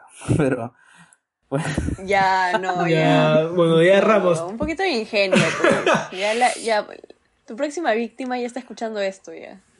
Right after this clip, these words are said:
Speaker 3: Uy, uy, uy.
Speaker 1: No, no, no, no, no.
Speaker 3: A ver, David, pero digamos, de alguna manera, ya,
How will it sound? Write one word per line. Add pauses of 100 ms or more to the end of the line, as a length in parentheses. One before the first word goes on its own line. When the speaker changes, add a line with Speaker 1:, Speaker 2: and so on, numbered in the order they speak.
(280)
Speaker 3:
Uy,
uy,
uy.
Speaker 1:
No,
no,
no,
no,
no.
Speaker 3:
A
ver,
David,
pero
digamos,
de
alguna
manera,
ya,